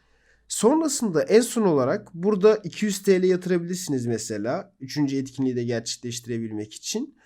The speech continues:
En son olarak etkinlik dönemi boyunca T R'ye işlem çiftlerinde yani Binance T R'ye gireceksiniz. Atıyorum T R'ye B T C Bitcoin Türk Lirası paritesinde en az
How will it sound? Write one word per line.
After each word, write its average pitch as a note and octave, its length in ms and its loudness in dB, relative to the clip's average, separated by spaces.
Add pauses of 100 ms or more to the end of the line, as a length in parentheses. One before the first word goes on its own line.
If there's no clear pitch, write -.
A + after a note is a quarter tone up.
(340)
En A#3+ 160 8
son C#4+ 200 0
olarak C3+ 500 2
etkinlik A3+ 560 2
dönemi G#3 360 8
boyunca C3 540 2
T F3+ 280 6
R'ye G3 340 8
işlem F3 420 0
çiftlerinde A2 640 -4
yani E3+ 400 6
Binance A3+ 400 4
T G#3+ 160 4
R'ye G#3+ 140 0
gireceksiniz. F#3+ 920 -4 (180)
Atıyorum G3+ 540 2 (460)
T A#3 260 8
R'ye G3+ 400 10
B F3 180 6
T E3 200 4
C B2 280 0
Bitcoin G3+ 440 -2
Türk G3+ 240 -8
Lirası D3 280 -4
paritesinde D#3+ 840 -4 (600)
en B3+ 160 6
az A#3 280 2